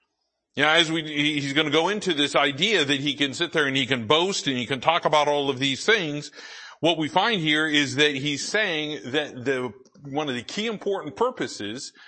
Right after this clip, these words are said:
of what he's preaching is that it's all about Jesus Christ. Now, I want to establish that very clearly, because what we find in,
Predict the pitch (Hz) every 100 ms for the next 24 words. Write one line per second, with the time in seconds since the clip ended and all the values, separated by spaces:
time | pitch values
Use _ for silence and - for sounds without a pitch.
0 | - - - 139 131 120 90 110 131 180
1 | 160 180 165 - 214 240 - 110 101 139
2 | - 139 117 151 147 143 143 - 147 190
3 | 180 139 139 139 113 123 135 117 123 -
4 | - 98 76 - - - - _ _ _
5 | _ _ _ _ _ _ _ _ - 139
6 | 143 147 190 185 143 226 254 180 156 160
7 | 139 151 135 240 262 160 147 147 - 147
8 | 127 170 160 151 - 220 185 156 151 156
9 | - - - - 151 147